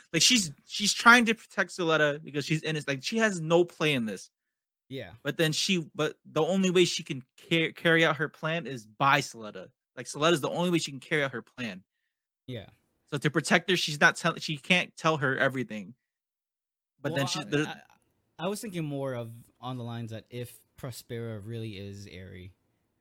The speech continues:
Speaker 1: Oh,
Speaker 2: and,
Speaker 1: yeah.
Speaker 2: like,
Speaker 1: Maybe that,
Speaker 2: and
Speaker 1: that,
Speaker 2: if, if
Speaker 1: then that, if that's, if that theory is true, then that will all come into play. I, I bel-, then that'll make sense. But then it,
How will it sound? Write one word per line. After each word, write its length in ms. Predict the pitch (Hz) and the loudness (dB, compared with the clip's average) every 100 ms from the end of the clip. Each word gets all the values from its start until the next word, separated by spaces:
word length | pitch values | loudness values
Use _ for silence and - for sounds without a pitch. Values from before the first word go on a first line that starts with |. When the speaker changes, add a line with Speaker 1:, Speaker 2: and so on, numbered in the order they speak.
| - | -2
Speaker 1:
Oh, 380 | 139 156 147 131 | 2 4 2 2
Speaker 2:
and, 80 | |
Speaker 1:
yeah. 160 | 135 120 | 0 0
Speaker 2:
like, 200 | 113 110 | -4 -8
Speaker 1:
Maybe 240 | 127 160 147 | -4 0 6
that, 140 | 170 | 6
Speaker 2:
and 100 | 165 | 8
Speaker 1:
that, 120 | 165 160 | 6 6
Speaker 2:
if, 60 | |
if 80 | 131 | 0
Speaker 1:
then 200 | 147 139 | 0 4
that, 260 | 147 175 - - - - | 6 6 2 -12 -18 -14
if 120 | 131 | 4
that's, 200 | 165 - - | 4 4 -2
if 200 | 143 127 | -4 4
that 260 | 160 180 | 4 4
theory 300 | - 180 185 | 0 2 2
is 120 | 156 - | 0 -4
true, 380 | - 180 196 | -6 -4 -4
then 220 | 196 135 131 | -4 -4 2
that 340 | 135 139 - | 4 4 0
will 160 | 123 131 | 0 4
all 180 | 127 | 4
come 160 | - 120 | 2 -6
into 140 | 117 | -8
play. 160 | - 110 | -12 -8
I, 240 | 113 123 | -6 -4
I 40 | 117 | -6
bel-, 180 | 110 117 113 | -8 -16 -14
then 300 | 117 117 120 | -10 -6 -2
that'll 280 | 131 123 | 0 0
make 160 | 113 110 | -4 -12
sense. 300 | - - - _ _ _ | -14 -18 -20 _ _ _
But 140 | 185 247 | 6 8
then 220 | 247 | 6
it, 100 | 226 | 2